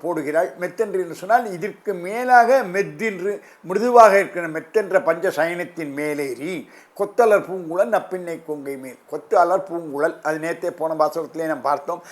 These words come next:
கொத்து அலர் பூங்குழல், அதாவது அந்த, அஹ், அஹ், பூக்களானது இவருடைய, அஹ், வாசனை, உம், மிகுந்த பூக்கள்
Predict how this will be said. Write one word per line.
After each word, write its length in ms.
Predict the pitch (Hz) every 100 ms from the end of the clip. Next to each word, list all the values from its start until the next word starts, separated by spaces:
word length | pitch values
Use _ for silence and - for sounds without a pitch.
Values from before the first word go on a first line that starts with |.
| - -
கொத்து 520 | 202 202 - 247 -
அலர் 360 | 175 185 190 151
பூங்குழல், 480 | 165 139 139 151 156
அதாவது 520 | - 180 185 240 226 - -
அந்த, 480 | 185 196 185 160 - - - 175
அஹ், 400 | 170 160 151 135 131 -
அஹ், 760 | 139 120 120 _ _ - 139 135 _ _ - 147 -
பூக்களானது 840 | 233 247 - 220 202 180 196 254 220
இவருடைய, 720 | 202 202 180 170 165 139 - - -
அஹ், 260 | 175 170
வாசனை, 600 | 156 190 208 220 196 170
உம், 540 | 165 170 160 156 151 143
மிகுந்த 440 | 165 175 214 202 196
பூக்கள் 560 | 185 - 226 254 -